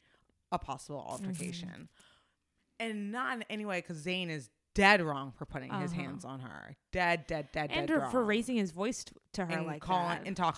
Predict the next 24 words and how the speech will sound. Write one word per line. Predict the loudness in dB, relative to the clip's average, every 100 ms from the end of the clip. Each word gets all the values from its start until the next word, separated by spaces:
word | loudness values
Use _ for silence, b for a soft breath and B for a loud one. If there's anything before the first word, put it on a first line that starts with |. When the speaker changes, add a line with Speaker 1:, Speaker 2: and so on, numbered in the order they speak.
| 2
Speaker 1:
to |
Speaker 2:
Calling, | 2
Speaker 1:
her | 0 -2
like |
Speaker 2:
talking | 0 0 0
Speaker 1:
that. | -4
Speaker 2:
to | -4
her | -6
like | -6
that. | -8 -8 -8
It's | -6
your | -4 -4
Speaker 1:
Mother-in-law, | -6 -12 _ -2 4
Speaker 2:
partner's | 4 4 2 0 -2 -2 -2 0
Speaker 1:
like | 2
Speaker 2:
mother | 2 2 0 0
and | 0 0
your, | -2 -4 B B B
the | -4
grandmother | 0 2 4 4 2
to | 0 2
your | 2 2 0 -4
child? | -6 -2 0 2 2 2 0 0
Speaker 1:
Yeah. | -2